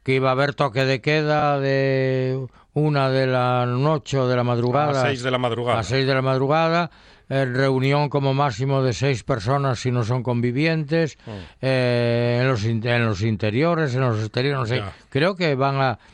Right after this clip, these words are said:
Speaker 1: y esto para la hostelería, pues, pues es mala cosa.
Speaker 2: Mm.
Speaker 1: Porque, claro, si resulta que, ah,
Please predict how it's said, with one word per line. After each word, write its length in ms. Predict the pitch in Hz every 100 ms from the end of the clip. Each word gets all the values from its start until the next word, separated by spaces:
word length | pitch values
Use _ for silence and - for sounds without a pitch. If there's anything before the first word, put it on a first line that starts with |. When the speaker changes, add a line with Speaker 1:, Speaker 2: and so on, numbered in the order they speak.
| - - - - _
Speaker 1:
y 200 | - 131
esto 460 | 180 - 175 196 175 - _ _
para 160 | 123 113 110
la 80 |
hostelería, 640 | 104 - 110 101 104 123 147
pues, 440 | 139 139 98 90 90
pues 240 | - 98 95
es 180 | 139 143
mala 300 | 143 110 101
cosa. 420 | 196 156 - 90
Speaker 2:
Mm. 180 | 110 98 78 - - - _ 117
Speaker 1:
Porque, 340 | 135 117 95
claro, 380 | 92 156 185 139 -
si 260 | - 123
resulta 600 | 113 117 107 120 139 156
que, 200 | 139 143
ah, 260 | 131 131 117